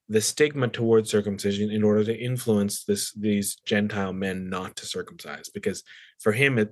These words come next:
creates a theological problem that if they try and circumcise, thinking that it's a replacement for faith in Christ,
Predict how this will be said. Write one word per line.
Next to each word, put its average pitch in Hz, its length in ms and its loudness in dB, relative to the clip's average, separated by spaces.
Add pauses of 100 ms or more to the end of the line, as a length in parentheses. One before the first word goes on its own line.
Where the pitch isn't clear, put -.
(120)
creates 110 300 4
a 107 60 0
theological 101 540 0
problem 107 560 -2
that 92 200 -4
if 101 100 -10
they 92 80 -6
try 101 180 -4
and 98 120 -4
circumcise, 98 720 -2 (520)
thinking 147 380 4
that 101 160 6
it's 101 220 -2
a 101 60 -2
replacement 101 600 -2
for 98 520 2 (200)
faith 104 340 0
in 87 80 -12
Christ, 104 540 2